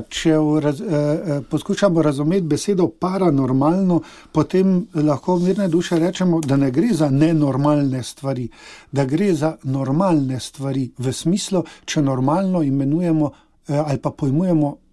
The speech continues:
eh, naravno. Torej, to, kar je v naravi, to se lahko torej zgodi. In to so pojavi, ki jih zaznavamo, ki jih poznamo, ki jih lahko tudi beležimo,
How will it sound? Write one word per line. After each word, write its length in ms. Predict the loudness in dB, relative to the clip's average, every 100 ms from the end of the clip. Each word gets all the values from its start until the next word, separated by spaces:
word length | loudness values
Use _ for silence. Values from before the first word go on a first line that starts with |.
| _
eh, 280 | -2 -2 -2 -8 -2
naravno. 920 | 0 2 2 2 2 2 -4 -8 -14 _ -20 -10
Torej, 280 | -2 2 2 0
to, 160 | -6
kar 360 | -6 -4 -4 -4 -8 _ _ 0
je 180 | 2 2
v 140 | 0
naravi, 540 | -2 0 0 0 -2 -4 -8 -4
to 160 | -2 -2
se 240 | -2 0
lahko 420 | 2 0 -4 -4
torej 320 | -2 0 0
zgodi. 380 | 0 0 0 0 -6 -12 -16 -6
In 120 | -4
to 120 | -2
so 140 | -2 -4
pojavi, 540 | -2 -2 -2 0 -2
ki 220 | -2 -2 0
jih 60 | 2
zaznavamo, 800 | 2 2 2 2 0 -4 -6 -10 -18 -20 _
ki 160 | 0 4 4
jih 100 | 0
poznamo, 680 | -2 0 0 0 0 -2 -2
ki 160 | 0
jih 140 | 0 0
lahko 420 | 0 -2 -4 -2
tudi 300 | 0 0 0
beležimo, 800 | 2 2 4 2 0 -2 -6 -8